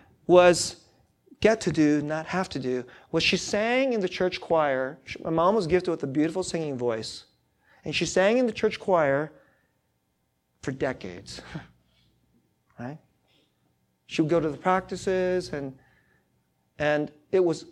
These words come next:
get to do, not have to do. And, um, singing in the choir, sometimes singing at home, just while wandering around the house, it was get to do,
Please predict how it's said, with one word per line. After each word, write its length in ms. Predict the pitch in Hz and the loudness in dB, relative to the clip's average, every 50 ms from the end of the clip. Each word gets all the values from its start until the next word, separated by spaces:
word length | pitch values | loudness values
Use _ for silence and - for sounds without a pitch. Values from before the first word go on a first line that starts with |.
| - | -10
get 200 | - 165 165 160 - | -10 -8 -8 -8 -10
to 80 | 139 | -10
do, 300 | 120 - 127 110 101 92 90 - _ _ _ _ _ _ _ _ _ _ _ - | -10 -10 -10 -12 -12 -14 -18 -20 _ _ _ _ _ _ _ _ _ _ _ -12
not 180 | 143 131 127 | -12 -12 -10
have 220 | - 135 131 120 - | -10 -12 -14 -14 -14
to 80 | - 113 | -16 -16
do. 220 | 104 104 98 92 - - _ _ _ - - - _ _ _ _ _ _ _ _ _ _ _ _ _ _ _ _ _ _ _ _ _ _ _ _ _ _ _ _ _ _ _ _ _ _ | -14 -14 -16 -18 -20 -20 _ _ _ -20 -20 -20 _ _ _ _ _ _ _ _ _ _ _ _ _ _ _ _ _ _ _ _ _ _ _ _ _ _ _ _ _ _ _ _ _ _
And, 320 | - 139 135 131 135 131 | -12 -12 -10 -10 -10 -8
um, 200 | 135 127 120 120 123 - _ _ _ _ _ - - - - - _ _ _ _ _ _ _ _ _ _ - | -8 -10 -10 -12 -16 -20 _ _ _ _ _ -20 -20 -20 -20 -20 _ _ _ _ _ _ _ _ _ _ -18
singing 380 | - - 196 196 202 202 208 | -6 -2 0 2 2 2 2
in 220 | - 240 262 285 294 | 4 4 6 6 6
the 60 | 285 | 4
choir, 540 | 294 - 240 220 220 226 226 220 220 233 226 | 4 4 6 6 8 8 6 6 4 2 2
sometimes 380 | - 220 196 185 208 180 170 | 0 -2 -2 0 0 0 0
singing 300 | - - 208 208 214 202 | 0 0 0 2 2 2
at 120 | 180 170 156 | 0 -2 0
home, 400 | 170 190 202 202 208 214 220 208 | 2 2 4 4 4 2 0 -2
just 240 | 180 208 185 - | 0 -2 -2 2
while 220 | - 165 156 151 147 | 4 6 6 8 6
wandering 380 | 151 165 180 196 196 196 190 | 6 4 4 2 2 0 0
around 300 | 185 180 180 175 175 170 | 0 0 2 0 0 0
the 60 | 160 156 | -2 -2
house, 600 | - - 185 185 190 208 208 - - - - - - _ _ _ _ _ _ _ _ - | 0 2 2 4 4 2 0 -2 -6 -12 -14 -16 -18 _ _ _ _ _ _ _ _ 0
it 80 | 180 | 0
was 180 | 170 165 151 143 | 0 0 0 -4
get 240 | 139 151 147 151 151 | -4 -4 -4 -4 -6
to 80 | - | -10
do, 280 | 123 113 117 110 101 | -10 -10 -10 -10 -12